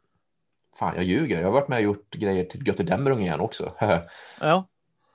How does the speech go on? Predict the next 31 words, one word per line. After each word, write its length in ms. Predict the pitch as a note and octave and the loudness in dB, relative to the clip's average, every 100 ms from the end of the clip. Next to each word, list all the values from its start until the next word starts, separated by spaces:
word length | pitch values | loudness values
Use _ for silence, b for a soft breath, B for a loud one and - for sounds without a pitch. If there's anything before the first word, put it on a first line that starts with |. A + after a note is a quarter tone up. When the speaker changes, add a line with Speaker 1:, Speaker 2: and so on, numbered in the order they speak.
| _ _ _ _ - | _ _ _ _ 4
Speaker 2:
Lex 200 | E3+ F3+ | 4 6
Speaker 1:
Eh, 40 | |
Speaker 2:
Occultum 520 | E3+ F#3 F#3+ E3 C#3 B2+ | 8 8 8 4 2 4
på 180 | C#3+ | 2
engelska. 420 | D3+ A#2+ B2 - - _ _ _ _ - | 2 0 -4 -4 -6 _ _ _ _ 4
Speaker 1:
Ja, 200 | A#2+ B2+ | 6 6
precis. 440 | B2+ B2+ G#2 - | 4 2 0 0
Tio, 260 | B2 G#2 G2+ | -2 0 0
tjugo 260 | G2+ F#2 | 0 0
år 40 | F2+ | -2
senare. 360 | F#2+ F2+ F#2+ | -2 -2 -4
Så 100 | G2+ | -6
att 80 | F#2+ | -2
det, 300 | G#2+ A2+ A2+ | 2 4 2
visst, 300 | F#2+ C3 - | 2 -2 -2
det 60 | - | -2
kommer 300 | - - - | -2 -2 -4
och 80 | |
går, 260 | E3+ B2 G3 | -2 0 0
det 80 | A2+ | -2
gör 140 | D#3+ C3+ | -2 -4
det. 100 | - _ _ _ _ _ | -12 _ _ _ _ _
Speaker 2:
Ja. 220 | C#3+ G3 _ _ _ b b b b b _ - | -8 -8 _ _ _ b b b b b _ -18
F-, 160 | - | -6
för 80 | A#3 | 0
jag, 100 | A#3 | 2
för 60 | G#3 | 2
jag 60 | |
tänkte 220 | A3 A3+ A3+ | 0 0 -2
vi 80 | |
skulle 240 | - G#3 | -2 0